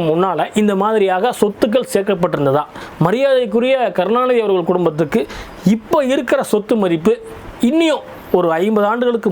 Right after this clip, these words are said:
முன்னால போனோம்னா இருந்ததா? இல்ல இருந்தது அப்படின்னா எப்படி இருந்தது? இல்ல சொத்து அப்ப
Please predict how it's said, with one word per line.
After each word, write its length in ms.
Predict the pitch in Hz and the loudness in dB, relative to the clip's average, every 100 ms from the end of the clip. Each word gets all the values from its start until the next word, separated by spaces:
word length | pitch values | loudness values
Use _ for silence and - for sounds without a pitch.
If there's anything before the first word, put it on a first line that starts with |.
| 170 | 0
முன்னால 320 | 202 277 285 226 | 2 2 0 0
போனோம்னா 320 | 180 165 170 214 165 | -2 0 0 0 0
இருந்ததா? 320 | 165 147 139 131 - - - - - - - - - | 0 0 0 -2 -12 -18 -18 -18 -18 -18 -18 -18 -4
இல்ல 100 | 170 147 160 | 0 2 2
இருந்தது 320 | 254 330 311 302 | 2 0 0 0
அப்படின்னா 300 | 233 185 214 277 190 | 0 0 0 0 0
எப்படி 220 | 175 226 180 | 0 0 0
இருந்தது? 280 | 156 135 131 - - - - - | 0 0 -2 -6 -18 -18 -12 -2
இல்ல 100 | 185 175 | 0 2
சொத்து 240 | 214 233 285 | 0 0 0
அப்ப 180 | 240 262 | 0 0